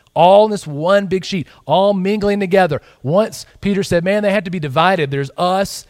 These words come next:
and there's them." There's this big border, and they were on the outside of that sheet, and we were on the inside, closest to the center with God. But God was saying, "It's all together,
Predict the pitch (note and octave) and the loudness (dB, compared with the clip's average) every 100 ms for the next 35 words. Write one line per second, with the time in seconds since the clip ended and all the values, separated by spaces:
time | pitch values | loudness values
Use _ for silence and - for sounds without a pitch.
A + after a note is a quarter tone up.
0 | - D3 C#3+ C3 B2+ E3+ D#3+ B2+ A#2 A#2 | -10 -6 -4 -4 0 2 2 0 -4 -6
1 | A#2 C#3+ D3+ B2 D3+ D#3+ B2+ A#2 A2+ B2+ | -6 -6 -4 -2 0 0 0 -2 -2 -2
2 | D3+ D#3 C#3 D#3 - F3 D#3+ E3 D#3 - | 0 0 0 0 -2 -2 -2 -2 -4 -6
3 | F3+ D#3 D#3 D#3 C#3 C3 D3 C3+ C#3 B2+ | -6 -4 0 0 0 -2 -4 0 0 0
4 | B2+ C3+ C3 C3 C3 A#2 - C3+ A#2+ G#2+ | -2 -6 -6 -8 -8 -8 -6 -6 -6 -4
5 | C3 C3+ B2 - - B2+ C3+ D3+ C#3+ D3+ | 0 0 0 -4 -14 -2 2 2 0 -4
6 | B2+ A#2 G#2+ B2+ C#3+ D3 D3 D3+ D3+ D#3 | -4 -4 -2 0 2 0 0 0 -2 -4
7 | - C#3+ C3 C3 G#2+ G2+ G#2+ | -6 -6 -2 -2 -4 -8 -10